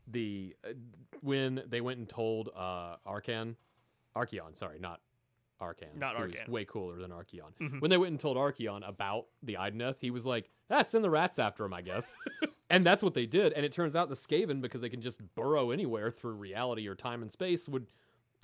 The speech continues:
Speaker 1: accidentally burrow into enclaves. And I like the one where they burrowed in and just basically drained an entire lake. Uh, and I think it was in Shaish where they burrowed in, drained the entire lake, and then Nagash was like, "Hey, what the hell's going on over there?" <laughs> And then he saw the Idoneth and was like,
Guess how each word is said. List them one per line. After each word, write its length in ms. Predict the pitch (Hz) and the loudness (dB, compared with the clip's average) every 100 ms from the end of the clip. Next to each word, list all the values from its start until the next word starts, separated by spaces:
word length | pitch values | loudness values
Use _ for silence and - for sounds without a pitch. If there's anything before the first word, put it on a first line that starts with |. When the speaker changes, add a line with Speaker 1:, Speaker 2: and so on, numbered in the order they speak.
| - | -2
Speaker 1:
accidentally 720 | 156 - 156 117 139 190 139 | 0 2 0 -2 -2 0 0
burrow 400 | 139 113 117 120 | -2 -2 0 0
into 180 | 135 151 | 0 0
enclaves. 600 | 160 196 214 120 92 85 | 0 -2 -4 -4 -6 -4
And 80 | 127 | -2
I 20 | |
like 180 | 127 151 | 0 0
the 60 | 139 | 0
one 140 | 131 | 0
where 80 | 127 | 0
they 80 | 117 | 0
burrowed 360 | 123 127 127 | 0 2 2
in 200 | 123 123 | 0 -2
and 120 | 117 | -4
just 200 | 113 117 | -4 -4
basically 300 | 123 123 123 104 | -4 -4 -6 -6
drained 500 | 92 98 110 123 117 | -8 -6 -4 -4 -4
an 80 | |
entire 420 | 107 104 110 101 98 | -6 -6 -4 -4 -2
lake. 420 | 117 107 - - _ _ _ _ | 0 -2 -6 -20 _ _ _ _
Uh, 180 | 113 110 | -2 -2
and 80 | 117 | -2
I 20 | 120 | -2
think 120 | 165 | -2
it 40 | |
was 120 | 135 | -4
in 80 | 117 | -6
Shaish 560 | 107 - 135 117 - - _ _ _ _ | -6 -2 0 0 -4 -10 _ _ _ _
where 140 | 131 | 2
they 100 | 127 | 4
burrowed 380 | 110 143 185 165 | 4 6 8 8
in, 260 | 131 113 113 _ _ | 6 2 -2 _ _
drained 300 | - 147 160 | 0 2 4
the 100 | 156 | 4
entire 340 | 143 143 127 123 | 2 2 2 4
lake, 280 | 139 135 - | 2 0 0
and 100 | 151 | 0
then 140 | 135 | 0
Nagash 320 | 127 127 151 | 0 2 0
was 140 | 135 123 | 0 2
like, 200 | 113 - _ _ _ _ | 0 0 _ _ _ _
"Hey, 60 | 269 | -4
what 100 | 311 | 4
the 80 | 262 | 6
hell's 160 | 285 | 8
going 180 | 233 294 | 8 8
on 160 | 311 269 | 8 10
over 160 | 185 | 10
there?" 300 | 160 139 - 269 - | 10 8 8 4 8
<laughs> 160 | 294 | 8
And 80 | 247 | 10
then 160 | 233 190 | 10 10
he 120 | 208 | 6
saw 240 | - 165 156 | 8 8 10
the 60 | |
Idoneth 420 | 147 226 160 131 | 8 8 6 2
and 60 | 151 | 2
was 80 | 135 | 0
like, 160 | 139 | 0